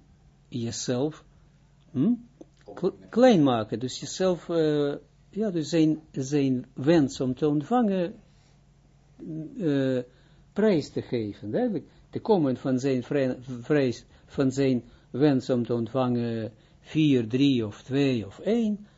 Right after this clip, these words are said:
tot nul. Ja, dat betekent komen tot Yeshua. En verder zegt hij, "V'yishtachulo", en hij, eh, viel voor hem neer.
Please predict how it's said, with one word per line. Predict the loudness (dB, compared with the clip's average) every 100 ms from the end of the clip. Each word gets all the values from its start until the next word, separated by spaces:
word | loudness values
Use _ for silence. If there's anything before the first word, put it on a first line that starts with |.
| _ -2
tot | 0 2
nul. | 2 2 0 -8 -20 _ _ _ _ -4
Ja, | -4 -2
dat | -4
betekent | -2 -4 -2 -4 -2
komen | -2 0 -2
tot | -4 -6
Yeshua. | -6 -8 -8 -8 -8 -12 -18 _ _ _ -20 _ -20 -20 -6
En | -4
verder | 4 4 6 4
zegt | 2 -2
hij, | 0
"V'yishtachulo", | 0 0 0 -4 0 0 0 -2 0 2 0
en | 0 0
hij, | 0 0 -2 -4 _ _ _ _ _ _ _ -10
eh, | 0 4 6 4 0 -6 _ _ _ -20 _ _ _ _ -20 -20 -20 -20 _ -20 -20 -20 -20
viel | -12 0 2 2
voor | 2 -2 0
hem | 0 0
neer. | 0 2 2 0 -4